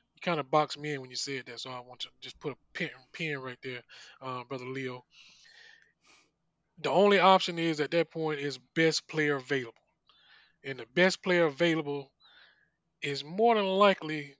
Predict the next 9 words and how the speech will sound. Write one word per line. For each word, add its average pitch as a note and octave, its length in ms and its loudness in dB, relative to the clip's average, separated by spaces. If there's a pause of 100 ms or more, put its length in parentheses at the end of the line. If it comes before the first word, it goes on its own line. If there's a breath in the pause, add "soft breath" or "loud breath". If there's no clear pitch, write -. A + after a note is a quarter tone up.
(120)
gonna E3 360 -2
be C#3+ 440 -8 (480)
a C3 120 -8
tight D#3 320 0
end C#3+ 320 -4
named C#3 320 -4
Kyle C3 420 -4
Pitts. - 460 -14 (2250)
Period. D3+ 360 0